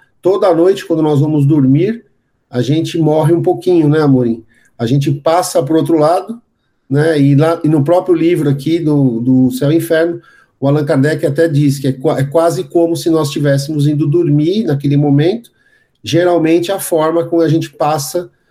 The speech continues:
faz a passagem do corpo físico pro mundo espiritual. Então, eu acho que nós temos que estudar muito o espiritismo,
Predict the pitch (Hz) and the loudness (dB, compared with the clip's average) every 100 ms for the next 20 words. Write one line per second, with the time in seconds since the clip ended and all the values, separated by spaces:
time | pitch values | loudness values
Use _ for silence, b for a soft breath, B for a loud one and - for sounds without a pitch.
0 | _ _ - 139 139 143 160 139 147 147 | _ _ -4 0 0 0 -2 -2 0 2
1 | 147 139 151 143 185 160 151 143 143 165 | 0 0 0 0 -2 0 0 -2 0 0
2 | 151 151 139 175 170 165 143 117 - _ | 0 0 -2 0 -2 0 -2 -2 -10 _
3 | _ _ - 151 165 170 180 151 196 165 | _ _ 0 2 2 0 -2 0 -2 -2
4 | 202 - 220 180 185 175 233 226 - 226 | -6 -4 -2 0 0 0 0 -2 -4 -4
5 | 147 - 190 214 226 226 | -2 -2 -2 0 -2 -4